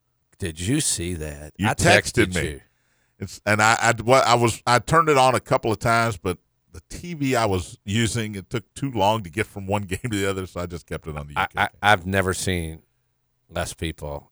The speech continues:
Speaker 1: at a basket-, college basketball
Speaker 2: Well, they must
Speaker 1: game.
Speaker 2: have been rowdy in that second half 'cause Boston College outscored the Cards by twenty.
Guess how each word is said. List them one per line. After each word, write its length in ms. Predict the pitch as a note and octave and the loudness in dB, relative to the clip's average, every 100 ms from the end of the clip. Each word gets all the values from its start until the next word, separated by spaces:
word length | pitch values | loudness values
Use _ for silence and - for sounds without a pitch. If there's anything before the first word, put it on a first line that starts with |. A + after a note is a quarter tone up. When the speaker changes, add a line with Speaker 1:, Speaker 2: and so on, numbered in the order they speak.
| _ E2 | _ -14
Speaker 1:
at 100 | D2 | -12
a 40 | |
basket-, 460 | C#2 C2+ - - _ | -10 -12 -14 -20 _
college 300 | C2 C#2 - | -12 -12 -14
basketball 300 | - - G#2 A#2 | -14 -4 4 4
Speaker 2:
Well, 40 | |
they 60 | E3+ | 6
must 200 | F#3 D#3 | 4 4
Speaker 1:
game. 80 | E3 | 4
Speaker 2:
have 80 | D3+ | 6
been 60 | |
rowdy 300 | C#3+ D#3+ C#3 | 6 6 4
in 60 | A#2 | 2
that 140 | A2+ | 2
second 300 | - A#2 G2+ | 2 0 2
half 300 | A2 G2 D#2+ | 0 0 -2
'cause 240 | - E2 D2+ | -4 -6 -4
Boston 360 | G2+ G#2+ F#2+ | -4 -4 -6
College 340 | E2+ G#2+ G2 E2+ | -2 0 0 -2
outscored 420 | F2+ - G2 F2+ | -4 -2 -4 -4
the 40 | |
Cards 320 | - F2+ E2+ - | -2 -2 -2 -4
by 140 | D2+ | -12
twenty. 320 | - E2 C#2 | -10 -10 -10